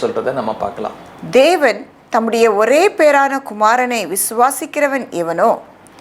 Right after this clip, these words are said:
Speaker 2: அவன் கெட்டு போகாமல் நித்திய ஜீவனை அடையும்படிக்கு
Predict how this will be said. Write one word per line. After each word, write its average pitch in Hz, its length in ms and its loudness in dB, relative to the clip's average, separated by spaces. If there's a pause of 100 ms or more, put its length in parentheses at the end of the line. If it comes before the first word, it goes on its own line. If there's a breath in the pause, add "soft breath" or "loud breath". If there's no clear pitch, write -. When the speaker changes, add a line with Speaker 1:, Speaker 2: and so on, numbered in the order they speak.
(140 loud breath)
Speaker 2:
அவன் 185 280 0
கெட்டு 269 360 0
போகாமல் 180 720 -2 (340 loud breath)
நித்திய 294 500 -2
ஜீவனை 254 540 0
அடையும்படிக்கு 175 920 -2